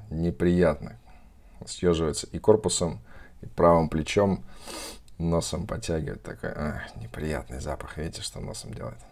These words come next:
Ах, и что за мерзость, что за грязное белье тут достали. И дальше интересный момент, он такой, выбор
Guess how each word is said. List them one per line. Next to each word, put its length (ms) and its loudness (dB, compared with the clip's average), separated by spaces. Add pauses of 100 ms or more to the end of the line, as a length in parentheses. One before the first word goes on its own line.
(360)
Ах, 760 -10
и 80 -10
что 440 0
за 180 2
мерзость, 440 0
что 220 -4
за 140 -2
грязное 540 2
белье 380 -2
тут 200 -10
достали. 560 -6 (1600)
И 80 -8
дальше 360 6
интересный 480 4
момент, 420 2
он 120 -10
такой, 420 -6 (500)
выбор 480 2